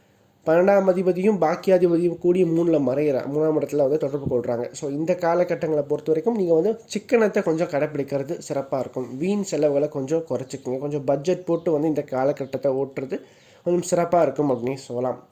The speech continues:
அதே மாதிரி பத்துக்குடையவன் போய் பன்னெண்டுல மறைஞ்சிருக்கிறதுனாலையும் லாபாதிபதியும் போய் பன்னெண்டுல மறையறதுனாலையும் கொஞ்சம் வந்து ஃபினான்ஷியலா பார்த்தீங்கன்னா இந்த ஆகஸ்ட் மாதம் மிதுன ராசிக்காரங்களை பொறுத்த வரைக்கும் ஓரளவுக்கு ஒரு சுமாரான ஒரு ஆவரேஜான ஒரு காலகட்டம் அப்படி தான் சொல்லணும். ரொம்ப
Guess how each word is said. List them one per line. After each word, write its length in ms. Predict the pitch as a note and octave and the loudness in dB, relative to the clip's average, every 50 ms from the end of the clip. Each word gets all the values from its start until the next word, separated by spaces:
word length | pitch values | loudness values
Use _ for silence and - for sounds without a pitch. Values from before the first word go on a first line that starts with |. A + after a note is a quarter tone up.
| _ - _ - - - - | _ -20 _ -20 -20 -8 0
அதே 120 | - F3+ G#3 | 4 6 6
மாதிரி 160 | G#3+ G#3+ G#3 | 6 6 6
பத்துக்குடையவன் 800 | G#3 - F#3+ F3+ - - A#3 A#3 - A3 G3+ G3+ G3 F#3+ G3+ G3+ - | 4 2 0 0 2 2 0 2 4 6 6 6 8 6 6 4 4
போய் 200 | - G3 G3+ - | 4 2 4 4
பன்னெண்டுல 360 | D#3+ D#3 E3+ F3 F3+ F3 E3+ D#3 | 2 2 2 2 4 2 2 2
மறைஞ்சிருக்கிறதுனாலையும் 920 | C#3+ C3 C3+ D#3 F#3 F3+ F#3+ F3+ E3+ - D#3 C#3 C#3+ C3 C3+ D#3 G#3+ G#3+ F3 | 2 2 0 0 0 2 0 0 0 -2 -2 -2 -2 0 0 0 0 0 0
லாபாதிபதியும் 800 | D3+ C#3 D#3 F3 F3+ F#3+ F#3+ F3+ F#3+ F3+ F3+ F#3 F3 G3 G3+ F#3+ | 0 0 0 2 2 2 2 2 2 2 2 2 2 2 2 2
போய் 160 | F3+ E3+ D3+ | 0 -2 -2
பன்னெண்டுல 320 | D3 C#3+ D3+ D#3 D#3 D3+ C3+ | -2 -2 0 0 0 0 0
மறையறதுனாலையும் 720 | B2 A#2+ A#2+ C#3+ D#3+ E3 D#3+ - D3+ C#3+ B2 C#3+ E3 G#3 A#3+ - - - - _ | 0 0 0 2 2 2 2 2 0 -2 0 0 0 -2 -4 -6 -14 -20 -6 _
கொஞ்சம் 300 | - F#3+ F#3+ G#3 G3+ G3 | 2 4 4 4 4 4
வந்து 160 | G3+ G#3 A#3+ | 4 4 2
ஃபினான்ஷியலா 680 | A#3 A#3 G3+ F#3+ F#3+ G3+ G#3 A3 G#3+ - A#3+ G#3+ A3 A3+ | 0 0 0 2 4 4 4 4 2 2 2 4 4 4
பார்த்தீங்கன்னா 540 | G#3 G3+ F#3 - F#3 E3 E3+ E3 E3 F3+ F3+ - - | 4 2 0 0 0 -2 0 2 2 2 0 0 -2
இந்த 220 | C3+ D3+ E3 E3 E3+ D#3 C3+ A#2 A2+ - - - _ - | -4 -4 -2 2 2 2 4 2 0 -2 -6 -10 _ -2
ஆகஸ்ட் 380 | C3 D3 E3+ E3 F3+ F3+ F3+ - | 0 2 2 2 0 0 -2 -2
மாதம் 320 | E3+ D3 D3 C#3+ F#3+ G3 - - - _ _ _ | -2 -2 0 0 0 -2 -2 -6 -18 _ _ _
மிதுன 320 | - C3+ D3+ E3 E3+ F3 D#3 | -2 0 0 2 4 4 4
ராசிக்காரங்களை 540 | D#3 D#3 D3 D3 C#3+ D3 C#3 B2+ B2+ B2+ B2 | 4 4 2 0 -2 -2 -2 -2 -2 -2 -2
பொறுத்த 260 | B2+ C3+ - - - | -4 -6 -4 -2 -2
வரைக்கும் 260 | C#3+ C#3+ C#3+ F#3 F#3+ - | -2 0 0 -2 -2 -2
ஓரளவுக்கு 360 | - C#3+ C#3+ D3 D#3+ D#3+ G#3 G#3+ | -2 -2 0 0 0 0 2 2
ஒரு 140 | F3+ D3 D3 | 2 2 0
சுமாரான 520 | D3 - D#3+ D#3 D3+ D#3+ D#3+ D3+ D3+ F#3 | -2 -2 0 2 2 4 4 4 4 4
ஒரு 120 | F#3 E3+ D#3+ | 4 4 2
ஆவரேஜான 460 | C3+ C#3 D3+ D#3+ E3 E3+ D#3 D#3+ E3+ | 2 0 0 0 2 2 2 4 4
ஒரு 120 | E3+ D#3 D3+ | 2 2 0
காலகட்டம் 540 | - C3+ C3 C3+ D3 - F3+ E3+ - E3 D3+ | -2 -2 0 0 0 0 -2 -2 -2 -2 -2
அப்படி 160 | C3 A#2+ B2 | -2 -2 -2
தான் 120 | C#3 C#3 | -2 -2
சொல்லணும். 240 | - C3 B2+ A#2 G#2+ | -2 -2 -2 -2 -2
ரொம்ப 200 | A2+ C#3 E3 E3 | -2 0 2 2